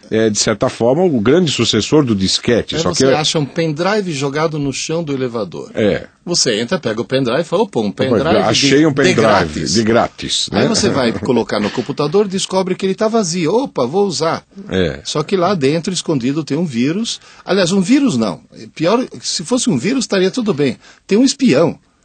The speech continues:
Speaker 2: Tem
Speaker 1: É.
Speaker 2: spyware,
Speaker 1: Um
Speaker 2: quer dizer
Speaker 1: spy-,
Speaker 2: que, na
Speaker 1: spyware,
Speaker 2: verdade,
Speaker 1: um cavalo de Troia, alguma coisa que
Speaker 2: transforma
Speaker 1: pode
Speaker 2: teu
Speaker 1: é.
Speaker 2: computador numa coisa muito vulnerável.
Speaker 1: Agora, é claro que se isso é possível fazer a partir de um cartão de memória de um pendrive, dá pra fazer a partir de um cartão de memória de uma câmera digital.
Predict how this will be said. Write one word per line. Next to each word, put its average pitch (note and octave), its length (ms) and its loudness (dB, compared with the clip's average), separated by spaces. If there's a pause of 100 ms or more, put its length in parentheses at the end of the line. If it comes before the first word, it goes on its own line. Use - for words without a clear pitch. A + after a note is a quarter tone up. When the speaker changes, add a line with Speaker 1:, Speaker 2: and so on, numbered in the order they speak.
(260)
Speaker 2:
Tem E3+ 120 2
Speaker 1:
É. - 20 4
Speaker 2:
spyware, F3+ 540 2
Speaker 1:
Um - 60 -2
Speaker 2:
quer A#2+ 100 0
dizer D3 140 4
Speaker 1:
spy-, C3+ 140 2
Speaker 2:
que, B2+ 60 2
na C#3 60 2
Speaker 1:
spyware, C3 200 6
Speaker 2:
verdade, C#3 260 6
Speaker 1:
um A#2+ 40 0
cavalo A2+ 320 4
de A2 100 2
Troia, A2 460 4
alguma G2 240 0
coisa A2 240 0
que G#2+ 80 -4
Speaker 2:
transforma D3+ 460 2
Speaker 1:
pode - 20 0
Speaker 2:
teu F3 120 -2
Speaker 1:
é. E3+ 40 -2
Speaker 2:
computador C#3+ 420 -2
numa F#3+ 160 0
coisa D#3 240 -2
muito D3 240 -2
vulnerável. G#2+ 460 0
Speaker 1:
Agora, G2 400 2
é B2 80 0
claro B2+ 420 2
que F#2 160 -2
se - 240 2
isso G2 200 2
é - 20 2
possível E2+ 460 -2
fazer E2 340 -2
a D2 40 -2
partir E2 380 -4
de D#2 120 -6
um D#2+ 80 -6
cartão E2 320 -4
de D#2+ 100 -4
memória D#2+ 640 0
de C#2+ 120 -8
um D2 80 -8
pendrive, E2 580 -2
dá F2+ 140 -2
pra A2+ 100 -4
fazer G#2+ 240 0
a A2 60 2
partir A2+ 320 -2
de A2+ 80 0
um A2 40 0
cartão G#2+ 300 -2
de G#2+ 80 2
memória G#2+ 420 2
de A2+ 60 0
uma B2 160 0
câmera A2 320 2
digital. A2+ 480 -2